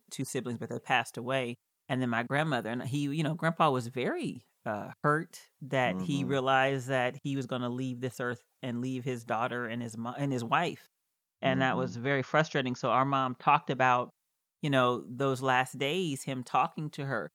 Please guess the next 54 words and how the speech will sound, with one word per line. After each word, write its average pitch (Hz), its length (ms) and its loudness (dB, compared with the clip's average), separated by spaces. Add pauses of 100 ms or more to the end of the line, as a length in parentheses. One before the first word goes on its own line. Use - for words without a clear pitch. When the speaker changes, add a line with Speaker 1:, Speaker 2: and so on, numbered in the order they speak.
(300)
Speaker 1:
And 151 200 -2
one 170 160 0
of 196 60 -4
the 196 80 -6
things 170 280 -4
that 143 120 -2
he 135 120 -6
said, 226 420 -4
which 147 140 -4
I 165 80 -6
just 160 200 -10
thought 139 180 -14
was 139 140 -16
so - 400 -8
profound, 165 500 -2
and 131 100 -2
it 127 180 -6
gave 156 200 -2
me 139 100 -4
so - 220 -4
much 151 220 -2
perspective 143 560 -6
on 123 240 -6
how 139 240 -4 (100)
he 147 320 -6 (560)
was 143 180 -4
caregiving 139 640 0
as 120 160 -4
a 110 80 -8
spouse, - 580 0
which 127 140 -10
is 117 100 -14
a, 117 120 -6
you 120 80 -8
know, 110 100 -6
a - 20 -6
different 117 340 -6
role 127 260 -2
and 117 120 -6
different 135 220 -8
episode. 135 480 -4 (520)
But 151 300 2 (400)
he 185 220 -4
told 185 180 2
our 147 120 4
mom, 147 420 0 (120)
you 147 120 -2
know, 127 220 -2
"Give, 147 360 -2 (220)
give 143 220 -4
grandma 135 380 -2
the 120 120 -8
small 127 400 -6
wins." 123 360 -8